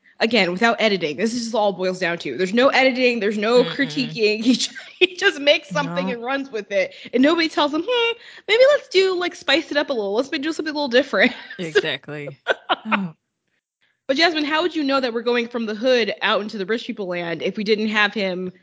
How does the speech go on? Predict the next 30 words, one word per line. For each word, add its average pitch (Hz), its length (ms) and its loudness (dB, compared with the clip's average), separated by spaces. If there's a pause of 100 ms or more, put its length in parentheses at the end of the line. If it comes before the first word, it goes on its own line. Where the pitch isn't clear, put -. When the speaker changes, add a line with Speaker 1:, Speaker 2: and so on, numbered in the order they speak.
(220)
Speaker 1:
panning 214 400 0
over 180 680 2 (100)
the, 190 360 -2
uh, 160 520 0 (180)
neighborhoods 175 640 -6
like 139 200 -6
that. 101 300 -10 (640)
Speaker 2:
You're 202 200 -8
absolutely 160 460 -6
right. 135 340 -10
Who 330 240 -8
am 214 120 -2
I? 131 400 -8 (680)
Speaker 1:
Are, 180 320 0 (100)
Speaker 2:
Ah, 135 100 -8 (100)
Speaker 1:
who 262 80 -4
are 240 80 -2
you 233 80 -4
Speaker 2:
'cause 196 120 2
Speaker 1:
indeed? 135 380 -10 (360)
Speaker 2:
<laughs> 208 40 4 (1400)
But 254 120 4
yeah, 247 140 6
this 254 340 0
whole 233 380 0
opening, 180 800 -2
the 151 280 -4
acting, 175 1040 -2 (600)
abysmal. 170 540 -6 (520)
Uh, 143 460 0